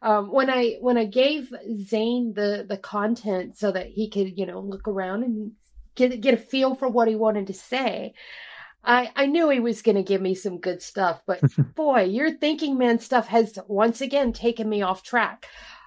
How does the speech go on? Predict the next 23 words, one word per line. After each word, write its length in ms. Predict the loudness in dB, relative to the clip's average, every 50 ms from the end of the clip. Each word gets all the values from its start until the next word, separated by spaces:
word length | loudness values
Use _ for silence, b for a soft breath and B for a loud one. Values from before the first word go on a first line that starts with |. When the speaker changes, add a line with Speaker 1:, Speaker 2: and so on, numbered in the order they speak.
| B B -2 2
Speaker 1:
I 280 | 2 4 4 2 0
had 240 | -2 -4 -2 2 2
originally 760 | 2 2 2 2 0 0 2 0 2 2 2 2 0 0 -2
said 420 | -4 -6 -8 -6 -4 -2 -2 -2 0
Glover 280 | 0 0 0 0 -2
Teixeira 580 | -4 -6 -8 -12 -10 -6 -4 -2 0 0 0 -2
because 360 | -4 -4 -4 -4 -4 -4 -4
of 100 | -4 -4
the 180 | -2 -2 -2 0
amazing 840 | 0 0 2 2 0 0 -2 -2 -2 -2 -4 -4 -4 -4 -4 -4
fight 400 | -4 -2 0 0 2 2 0 -2
he 180 | -2 -4 -4 -4
gave 300 | -2 0 0 2 4 4
Speaker 2:
Yeah. 160 | 4 4 2
Speaker 1:
Yuri 420 | 0 -2 0 0 0 0 0 -4 -8 -12 B B B B
against 460 | -4 0 2 4 4 2 2 -2 0
all 240 | 2 2 2 2 4
odds. 680 | 4 2 2 2 -2 -6 -12 -16 -16 -14 -14 -14 -14 _ B B B B
I 140 | 2 2 2
know 240 | 2 2 2 2
he 220 | 2 2 0 0 0
lost, 500 | 0 0 2 0 0 0 -4 -8 -4 -2
but 160 | -2 -2 -2